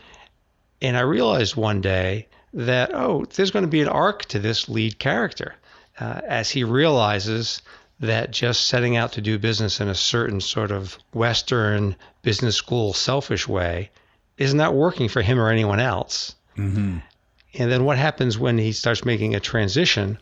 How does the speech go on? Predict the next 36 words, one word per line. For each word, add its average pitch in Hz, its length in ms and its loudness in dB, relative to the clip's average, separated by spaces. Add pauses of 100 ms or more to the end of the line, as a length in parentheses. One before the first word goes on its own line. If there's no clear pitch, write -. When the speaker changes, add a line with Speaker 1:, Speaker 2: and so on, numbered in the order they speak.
(180)
Speaker 1:
or 143 60 0
at 131 60 2
least 143 200 2
paying 147 180 0
attention 151 440 -2
to 107 160 -2
people 104 300 -4
who 110 100 0
behave 110 420 0
a 110 80 -2
different 113 380 -2
way? - 160 -6 (720)
Speaker 2:
Right. 104 320 -2 (960)
That's 156 240 2
interesting 143 400 0
too. 123 180 2
And, 104 100 4
and 113 260 0
one 120 140 2
thing 123 140 0
that, 113 200 -2
you 117 60 2
know, 107 140 2
as 113 200 0
I 113 60 2
was 110 100 -2
preparing 117 400 0
for 107 120 -2
this 110 180 0
conversation, 98 760 -6
it, 110 200 -6 (160)
it 107 100 -4
occurred 123 340 -4
to - 100 -4
me 98 80 0
that 92 320 -2